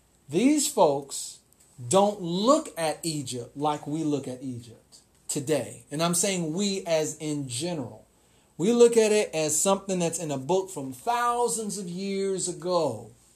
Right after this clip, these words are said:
There, this is B C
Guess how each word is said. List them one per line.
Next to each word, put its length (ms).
There, 720
this 380
is 180
B 360
C 580